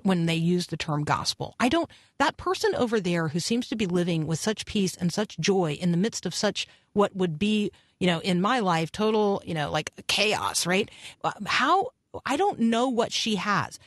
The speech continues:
Like, we have become, uh, we've come to a place where I think many, many people who go to church are simply going through cultural rhythms, and they are completely missing the reality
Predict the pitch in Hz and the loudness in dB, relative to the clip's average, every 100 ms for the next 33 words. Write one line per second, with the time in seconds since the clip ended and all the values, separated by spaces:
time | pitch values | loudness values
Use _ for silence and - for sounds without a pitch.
0 | - 233 233 262 359 359 - - 233 226 | -4 -2 2 2 2 0 -4 -2 0 0
1 | - 190 185 220 - 269 320 269 - 185 | -4 -6 0 -2 0 0 2 0 0 -2
2 | 170 - 175 170 - - _ - 185 202 | 0 2 2 2 -4 -16 _ -4 0 0
3 | 185 170 170 226 240 208 190 - 196 185 | 2 2 2 2 2 0 -2 -4 -2 0
4 | 190 170 170 - 156 - 359 359 131 - | 2 2 0 -2 -6 -2 0 2 0 -6
5 | - _ - 202 - 220 220 196 196 190 | -16 _ -2 0 0 0 0 2 2 0
6 | - 185 180 175 _ - - 269 - 196 | 0 2 2 -2 _ -6 -2 -2 2 2
7 | 160 175 294 320 147 147 - - _ _ | 2 2 2 2 -2 -4 -8 -10 _ _
8 | 220 214 202 - 180 202 190 - - 208 | -2 0 0 -2 0 2 2 -2 -2 0
9 | 180 - 180 - - 285 294 247 247 208 | 0 0 -2 -2 0 2 2 2 0 2
10 | 180 202 - 180 151 - 180 180 175 160 | 2 2 0 -2 -4 -4 0 2 2 2
11 | 165 165 160 | 0 0 -4